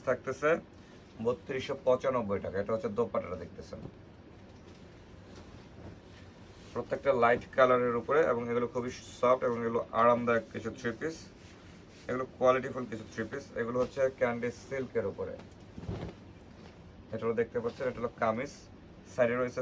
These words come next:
স্লিপের কাপড় এবং, আহ, digital flower print রয়েছে এবং এখানে embroidery work করা রয়েছে, একটা flower করে দেওয়া রয়েছে এবং বুটার ডিজাইনটা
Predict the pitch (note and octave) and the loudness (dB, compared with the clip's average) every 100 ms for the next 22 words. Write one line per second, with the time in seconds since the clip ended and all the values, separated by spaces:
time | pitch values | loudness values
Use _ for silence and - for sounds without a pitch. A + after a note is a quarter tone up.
0 | - B2 A2+ A#2 - A#2+ C#3 E3 E3 - | -6 -4 -2 0 4 4 4 0 -2 -14
1 | - - - G#2+ A2 A2 - - - A2 | -20 -4 4 6 4 -2 -8 -8 -2 -2
2 | A2+ A#2+ B2 - B2 A2+ C3 B2+ C3 C#3+ | -2 -2 2 8 8 8 -4 -2 -2 0
3 | B2 A2+ A#2 A2+ A#2+ A#2 A#2+ A#2+ B2+ A#2+ | 0 0 -2 -2 0 0 0 0 0 4
4 | A#2+ A#2 A#2 A2+ G#2+ B2 A#2 A#2 A2+ A#2+ | 4 4 4 2 2 0 0 0 -4 2
5 | A2+ A2 A#2 G#2+ G#2+ G#2+ G#2 G2+ D#3 G3+ | 2 2 0 0 4 4 2 -4 -6 -6
6 | - - - - G#2+ A2 A#2 A2+ G#2+ G2+ | -10 -20 -14 -8 -4 0 0 2 0 0